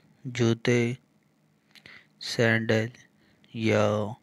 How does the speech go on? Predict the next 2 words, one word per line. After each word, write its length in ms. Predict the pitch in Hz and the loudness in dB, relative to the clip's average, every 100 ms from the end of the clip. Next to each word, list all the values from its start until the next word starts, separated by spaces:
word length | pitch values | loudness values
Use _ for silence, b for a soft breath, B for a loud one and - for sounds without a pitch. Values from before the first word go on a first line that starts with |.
| _ _ _ _ b b b b b b b _ _ _ _ _ _ _ _ - - - _ _ | _ _ _ _ b b b b b b b _ _ _ _ _ _ _ _ -20 -20 -20 _ _
एक्सपेड्रियल्स, 2000 | 110 113 - - - _ _ _ _ 117 117 117 113 117 117 120 120 117 - - - - _ _ _ _ _ _ _ _ _ _ _ - _ _ _ - | -4 -4 -2 -6 -6 _ _ _ _ 2 4 2 0 0 2 4 2 0 -6 -12 -14 -20 _ _ _ _ _ _ _ _ _ _ _ -20 _ _ _ -6
ये 220 | 110 | -4